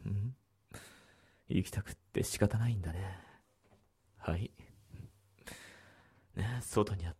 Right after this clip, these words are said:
たこのローターは外して。あ、いい感じにぷくってなっ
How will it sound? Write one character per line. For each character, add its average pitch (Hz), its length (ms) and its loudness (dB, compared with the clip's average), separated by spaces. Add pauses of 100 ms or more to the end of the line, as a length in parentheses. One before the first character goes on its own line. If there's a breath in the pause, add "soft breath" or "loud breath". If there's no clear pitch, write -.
た 82 100 -2
こ - 160 0
の 95 80 8
ロ 98 140 6
ー 98 40 2
タ 92 140 -4
ー 90 60 -2
は 87 180 -2
外 80 160 0
し - 380 -6
て。 - 180 -10 (1300 loud breath)
あ、 - 440 -8 (920 loud breath)
い 87 240 6
い 92 40 2
感 90 220 -6
じ 92 100 -6
に 92 100 -4
ぷ - 200 -6
く 107 80 2
っ - 20 0
て - 220 0
な 90 80 0
っ - 60 -10